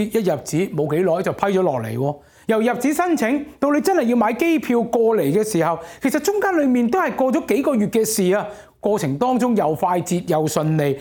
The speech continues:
冇任何嘅阻滯。咁所以你自己都會諗啊，呢個唔係神對你嘅計劃，仲係啲乜嘢呢？老實講啊，我唔係唔相信上帝係可以對住一啲特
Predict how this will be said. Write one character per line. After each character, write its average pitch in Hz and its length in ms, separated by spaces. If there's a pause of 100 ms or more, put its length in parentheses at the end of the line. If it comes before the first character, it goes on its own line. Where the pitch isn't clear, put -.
(160)
冇 285 240
任 202 220
何 143 120 (100)
嘅 202 140
阻 190 280
滯。 165 200
咁 349 120
所 359 180
以 240 60
你 240 80
自 - 80
己 175 180
都 277 120
會 190 160
諗 139 220
啊， - 60 (240)
呢 269 140
個 214 120
唔 120 160
係 127 100
神 107 220
對 147 160
你 143 120
嘅 143 120
計 147 200
劃， 127 160 (200)
仲 131 220
係 113 260
啲 170 160
乜 170 120
嘢 127 220
呢？ 175 260 (600)
老 123 100
實 139 140
講 131 260
啊， 170 120 (320)
我 147 140
唔 190 180
係 131 100
唔 113 140
相 202 260
信 147 240 (140)
上 147 320
帝 156 120
係 151 240
可 170 240
以 208 140
對 151 220
住 143 120
一 165 100
啲 220 280
特 160 100